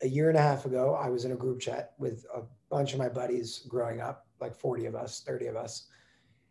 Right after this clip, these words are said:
And, um, when this whole thing started, I'm like, "Listen,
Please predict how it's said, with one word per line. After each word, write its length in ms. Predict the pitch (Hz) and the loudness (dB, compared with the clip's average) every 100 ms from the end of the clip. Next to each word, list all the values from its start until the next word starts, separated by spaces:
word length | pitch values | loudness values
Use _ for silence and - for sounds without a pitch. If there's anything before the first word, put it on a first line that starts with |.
| _ - | _ 0
And, 440 | 131 127 127 127 | 4 4 4 4
um, 560 | 127 123 123 123 135 - _ _ _ _ _ _ _ _ - | 6 4 2 0 -4 -6 _ _ _ _ _ _ _ _ -4
when 280 | 123 135 135 | 2 4 4
this 140 | 127 | 4
whole 160 | 143 143 | 4 4
thing 160 | 135 | 0
started, 360 | - 147 147 123 | 2 4 6 4
I'm 120 | 120 | 2
like, 160 | 123 127 | -2 -2
"Listen, 300 | 113 95 | -4 -8